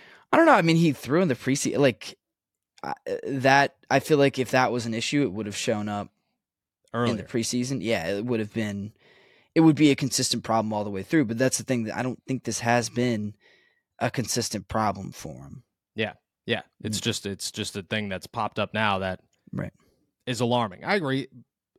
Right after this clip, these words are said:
Speaker 2: I think that you have until the end of the season to turn this around. The unfortunate part for the Pittsburgh Steelers is just like I said, like, this defense is good enough, and I get it, week one was terrible, but I think after last night, you could, a-, at least to some degree, chalk up week one to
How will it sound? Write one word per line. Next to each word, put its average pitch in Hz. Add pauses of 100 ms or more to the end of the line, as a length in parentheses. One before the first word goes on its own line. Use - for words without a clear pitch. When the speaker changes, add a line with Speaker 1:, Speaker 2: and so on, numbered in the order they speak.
(360)
Speaker 2:
I 165
think 208
that 190
you 160
have 160
until 151
the 143
end 135
of 120
the 110
season 127 (280)
to -
turn 135
this 120
around. 113 (360)
The 185
unfortunate 208
part 160
for 156
the 139
Pittsburgh 131
Steelers 127
is 110
just -
like 127
I 107
said, 131
like, 101 (120)
this 135
defense 180
is 110
good 147
enough, 156
and 113 (440)
I 147
get 156
it, 151
week 147
one 147
was 120
terrible, 143
but 117 (640)
I 165
think 180
after 151
last 139
night, 139
you 131
could, 123
a-, 156
at 170
least 196
to 147
some 139
degree, 143
chalk 127
up 123 (300)
week 131
one 127
to 107